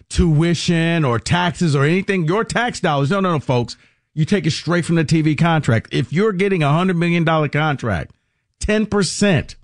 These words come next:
will go back to the team. Ten percent. That means the school gets to keep the other ninety. I think they'll be okay.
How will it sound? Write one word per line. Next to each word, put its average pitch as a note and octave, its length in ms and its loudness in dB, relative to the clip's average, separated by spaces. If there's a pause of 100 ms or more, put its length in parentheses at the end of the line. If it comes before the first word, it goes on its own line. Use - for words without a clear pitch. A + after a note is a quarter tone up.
(380)
will D3+ 100 2
go E3 380 2 (380)
back D#3+ 360 0 (140)
to E3+ 100 -2
the D3+ 120 0
team. D#3 420 0 (140)
Ten C4+ 180 -2
percent. C#4 460 0 (800)
That A3+ 180 0
means B3 240 0
the G3 80 2
school B3+ 380 0
gets A3+ 240 -2
to F#3 100 -6
keep - 240 0
the - 160 -8
other F#3 260 0
ninety. G#3 580 2 (240)
I E3+ 80 2
think A3 300 0
they'll G3 160 2
be E3+ 180 2
okay. B2+ 420 0